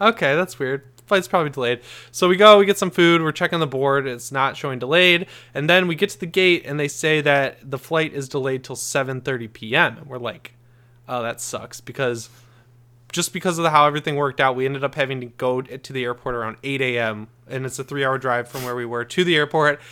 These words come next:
So we got there around ten or eleven-ish, and so then we had to basically sit around. So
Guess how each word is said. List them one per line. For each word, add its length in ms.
So 280
we 40
got 220
there 180
around 220
ten 240
or 80
eleven-ish, 800
and 400
so 200
then 220
we 100
had 100
to 80
basically 420
sit 200
around. 500
So 640